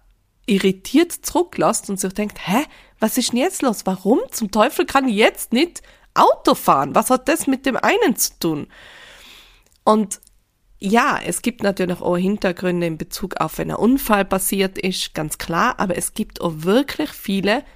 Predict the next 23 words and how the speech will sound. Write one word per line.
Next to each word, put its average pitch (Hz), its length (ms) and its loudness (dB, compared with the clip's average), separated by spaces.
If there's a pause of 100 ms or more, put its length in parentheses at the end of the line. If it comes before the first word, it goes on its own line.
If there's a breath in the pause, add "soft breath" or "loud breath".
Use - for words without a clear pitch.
(220 soft breath)
Trauernde, 185 640 0 (280)
die 180 100 0
nicht 175 360 -2
mehr 302 180 2
Auto 156 220 -4
fahren 196 260 -2
können 220 300 -4
oder - 260 -4
Angst 151 320 -6
davor 196 380 0
haben, 240 220 -2 (720)
obwohl 247 500 2
kein 160 340 -4
Unfall 170 460 -4
passiert - 520 -12
ist. - 160 -12
Und 165 140 -10
das 180 180 -4
schauen - 220 -4
wir 175 60 -2
uns 180 200 -6
heute - 340 -10
alles - 360 -8